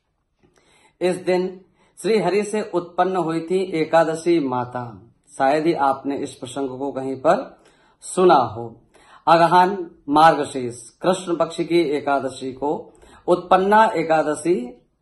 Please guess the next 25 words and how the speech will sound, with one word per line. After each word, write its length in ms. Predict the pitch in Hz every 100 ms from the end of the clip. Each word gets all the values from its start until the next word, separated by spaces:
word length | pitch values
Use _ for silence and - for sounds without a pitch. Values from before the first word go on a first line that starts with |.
| _
कहा 300 | 165 151 147 131
जाता 440 | 123 117 123 117
है। 200 | 110 113 104 98 _ _
इस 300 | 170 170 -
व्रत 360 | 143 139 160 -
को 100 | 165 165 165 - - - -
वैतरणी 480 | 165 165 180 202 233
एकादशी 580 | 180 160 165 156 - 156
भी 120 | 175 240
कहते 400 | 151 135 131 131
हैं, 420 | 123 120 117 _ -
क्योंकि 260 | 151 139 156
इस 320 | - 170 165
दिन 280 | 147 175 175 - - _ _ _ -
देवी 300 | 139 196 233
एकादशी 540 | 202 175 165 156 151 165
का 180 | 180 185
जन्म 320 | 127 135 135
हुआ 300 | 147 170 180
था, 500 | 180 143 123 104 - _ -
इसीलिए 800 | 170 180 190 180 180 185 175 _ _ _
इस 340 | 175 175 - -
एकादशी 560 | 139 135 135 131 127 135
का 180 | 131
महत्व 480 | 123 123 147 - 185